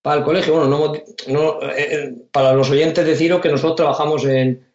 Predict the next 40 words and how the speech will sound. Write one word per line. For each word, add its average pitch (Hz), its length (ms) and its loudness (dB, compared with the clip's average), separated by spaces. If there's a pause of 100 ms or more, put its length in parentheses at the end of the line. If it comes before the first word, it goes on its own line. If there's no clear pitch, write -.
(120)
en 131 100 2
un 143 100 4
colegio 143 300 2
diocesano. 135 580 0 (580)
Entonces, 147 840 0 (120)
eh, 127 880 2
bueno, 127 160 -2
ahora, 135 200 2
ahora 135 200 0
contaremos 131 460 2
un 120 120 2
poco 127 280 0
cómo, 127 340 2
cómo 127 160 0
ha - 20 -2
surgido 127 360 0
también, 123 300 2
por 123 120 0
qué 131 80 -2
nos 123 140 0
hemos 123 140 0
puesto 127 200 -2
a 120 40 2
programar 127 300 2
en 120 60 2
Drupal, 139 300 0
pero 127 140 2
antes, 151 240 -2
¿qué 160 80 0
hacíamos 135 360 0
en 135 80 0
un 135 80 0
colegio? 135 340 -2
¿Por 117 120 -4
qué 135 80 -2
se 135 60 0
solía 135 240 2
hacer? 156 140 0
Pues 117 160 -10
unas 139 320 0